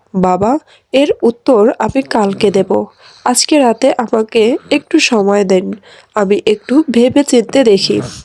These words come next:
মেয়েটি তার বাবার কাছে সময় নিয়ে তা আর কোনো দিকে তাকালেন না। দৌড় দিয়ে হযরত ফাতেমা রাদিয়াল্লাহু তাআলা আনহু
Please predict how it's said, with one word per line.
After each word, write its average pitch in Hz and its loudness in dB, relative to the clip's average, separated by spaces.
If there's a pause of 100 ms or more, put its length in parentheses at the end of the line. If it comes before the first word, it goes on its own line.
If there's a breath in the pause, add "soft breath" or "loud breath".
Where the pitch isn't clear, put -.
(240)
মেয়েটি 208 2
তার 202 -2
বাবার 214 -2
কাছে 254 0
সময় 214 0
নিয়ে 220 2
তা 202 -2
আর 240 -2
কোনো 226 0
দিকে 214 0 (420 loud breath)
তাকালেন 196 0
না। 190 -4 (300 soft breath)
দৌড় 233 4
দিয়ে 202 2
হযরত 196 0 (100)
ফাতেমা 254 0
রাদিয়াল্লাহু 208 2
তাআলা 196 -2
আনহু 220 0